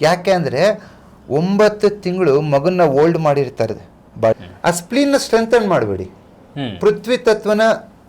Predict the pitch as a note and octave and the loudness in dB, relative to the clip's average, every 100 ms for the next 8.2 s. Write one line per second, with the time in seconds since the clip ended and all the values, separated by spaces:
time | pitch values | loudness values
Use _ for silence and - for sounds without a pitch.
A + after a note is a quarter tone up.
0 | - - - F3+ F#3+ G#3 G3+ E3 C3 G#2+ | -20 -20 -2 0 2 2 2 2 0 -2
1 | F#2+ F#2 D#3+ A#2+ F2 F2 - - - - | -6 -10 -14 -14 -14 -18 -20 -20 -20 -20
2 | - - - - F3 G#3 G3+ A3 G#3+ - | -20 -20 -8 2 4 4 2 2 2 0
3 | F3 F3 C#3+ C#3 E3+ F3 A2 F#2+ G2+ - | 0 2 4 4 4 2 0 -4 -10 -14
4 | - - - - - - F#3+ D#3+ A2+ E2+ | -20 -20 -20 -20 -12 -2 2 2 0 -4
5 | D#2 - F#3 G#3 F#3 D3 F#3 G#3 C4 B3+ | -12 -4 0 2 2 2 0 2 2 0
6 | B3+ G#3 A3 A3 - F#3+ D3+ G#2+ G2+ C#3 | 2 4 4 0 -2 0 2 0 -4 -10
7 | A2 F2 - - - G#3 G3 G#3+ A3+ F3 | -12 -12 -20 -16 -8 -2 0 2 0 2
8 | D#3 D3+ | 0 4